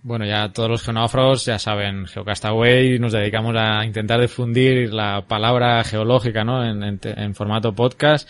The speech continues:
Y vosotros también lo hacéis, eh, a través de actividades con escuelas.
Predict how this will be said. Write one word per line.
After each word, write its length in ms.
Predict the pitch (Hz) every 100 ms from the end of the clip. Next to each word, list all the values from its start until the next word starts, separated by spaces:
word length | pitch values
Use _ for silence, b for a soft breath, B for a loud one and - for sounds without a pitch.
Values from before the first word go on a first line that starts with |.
| B B B
Y 160 | 131 127
vosotros 460 | 113 127 131 156 143
también 480 | 127 127 139 147
lo 80 | 143
hacéis, 580 | 123 - 139 147 151 139
eh, 680 | 143 131 123 117 107 104 101 104 107 -
a 260 | 107 104
través 480 | 104 104 110 127 123
de 200 | 135 127
actividades 840 | 117 - 117 110 110 139 143 131 -
con 160 | 113
escuelas. 720 | 101 - 131 135 127 127 120